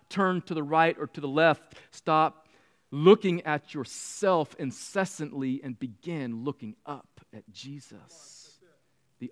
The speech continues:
author and perfecter of your faith, who ran the race perfectly. I'm gonna invite the worship team up. "Consider him who endured such hostility from sinners against himself, so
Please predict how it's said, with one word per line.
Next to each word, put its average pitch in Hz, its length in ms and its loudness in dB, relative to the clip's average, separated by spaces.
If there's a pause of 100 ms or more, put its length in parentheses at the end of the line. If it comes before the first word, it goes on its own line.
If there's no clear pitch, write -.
author 120 580 -12
and 107 140 -20
perfecter - 640 -16
of 101 140 -20
your 92 100 -20
faith, 127 560 -16 (2000)
who 104 80 -14
ran 123 260 -4
the 110 80 -8
race 110 320 -8 (160)
perfectly. 90 800 -16
I'm - 80 -20
gonna 120 140 -10
invite 110 340 -8
the 90 260 -12 (120)
worship 113 360 -12
team 110 220 -12
up. 101 140 -12 (2000)
"Consider 143 480 -4
him 131 240 -6
who 123 100 -6
endured 120 300 -6
such - 300 -12
hostility 117 520 -8
from 117 200 -12
sinners 113 340 -10
against 107 400 -12
himself, 113 400 -12
so - 80 -20